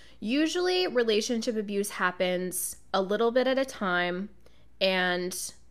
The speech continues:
usually it happens in a relationship that starts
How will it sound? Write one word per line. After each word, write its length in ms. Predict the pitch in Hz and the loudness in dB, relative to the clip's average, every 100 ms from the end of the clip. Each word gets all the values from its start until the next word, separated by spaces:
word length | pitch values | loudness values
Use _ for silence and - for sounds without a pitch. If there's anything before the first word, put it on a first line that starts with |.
| - - - - | -20 -20 -20 -12
usually 420 | 196 220 220 226 | -4 -2 0 2
it 60 | 214 | 0
happens 840 | 202 190 180 185 175 180 - - - - - - - - - - | 2 0 2 0 0 -2 -6 -8 -12 -20 -20 -20 -20 -20 -20 -4
in 100 | 208 | 0
a 80 | 208 | 0
relationship 640 | 202 190 180 185 185 185 - | 0 -2 -2 -4 -6 -8 -6
that 140 | 180 | -6
starts 380 | - 202 185 | -2 0 0